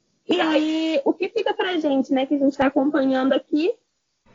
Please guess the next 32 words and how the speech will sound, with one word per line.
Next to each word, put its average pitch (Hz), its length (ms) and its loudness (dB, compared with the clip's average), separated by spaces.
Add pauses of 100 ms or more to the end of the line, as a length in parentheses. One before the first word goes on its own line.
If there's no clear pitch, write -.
(160)
E 277 440 2
se 302 120 -4
não 330 140 2
tem 330 180 2
uma 427 180 -2
narrativa, 320 760 0
né, 247 180 0
e 262 80 0
se - 120 -4
não 294 160 2
tem 302 200 2
um 330 140 0
veículo 285 300 2
independente, 254 460 0
tipo, 226 180 -6
hoje 226 140 0
em 220 60 0
dia 254 200 0
a 285 40 4
internet 269 760 2 (360)
faz 285 300 2
esse 349 340 -2
serviço, 330 600 0
né, 262 120 2
da 254 80 2
gente 285 220 2
procurar 277 600 2
por 294 180 2
algo 262 260 2
a 240 60 0
mais, 254 400 0
procurar 233 760 -2